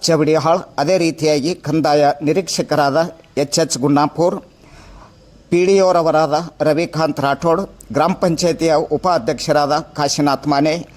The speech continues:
ಮಾಜಿ ಗ್ರಾಮ ಪಂಚಾಯತಿಯ ಅಧ್ಯಕ್ಷರಾದ ಸೋಮಣ್ಣ ರೂಗಿ, ಅದೇ ರೀತಿಯಾಗಿ ಸಿದ್ದಾರೋಡ್ ಪಾಟೀಲ್, ಮಾಜಿ ಜಿಲ್ಲಾ ಪಂಚಾಯತಿಯ ಸದಸ್ಯರಾದ ನೀಲಕಂಠ ಬಸಣ್ಣ ಸವಳಗಿ,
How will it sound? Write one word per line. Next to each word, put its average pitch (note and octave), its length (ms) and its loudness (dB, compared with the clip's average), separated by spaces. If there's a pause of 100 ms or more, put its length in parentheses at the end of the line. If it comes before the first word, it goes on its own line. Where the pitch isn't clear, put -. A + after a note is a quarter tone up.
(260)
ಮಾಜಿ D#3+ 360 0
ಗ್ರಾಮ D#3+ 240 0
ಪಂಚಾಯತಿಯ D3+ 640 0 (120)
ಅಧ್ಯಕ್ಷರಾದ D3 800 -2
ಸೋಮಣ್ಣ C#3+ 440 2
ರೂಗಿ, D3+ 400 0 (440)
ಅದೇ D3+ 180 0
ರೀತಿಯಾಗಿ E3+ 720 0
ಸಿದ್ದಾರೋಡ್ D3 520 0
ಪಾಟೀಲ್, E3+ 480 -2 (420)
ಮಾಜಿ D#3+ 340 2
ಜಿಲ್ಲಾ D3+ 280 0
ಪಂಚಾಯತಿಯ D#3+ 640 0 (160)
ಸದಸ್ಯರಾದ D3+ 800 0 (120)
ನೀಲಕಂಠ D3 460 0
ಬಸಣ್ಣ C#3+ 440 0
ಸವಳಗಿ, C#3 520 0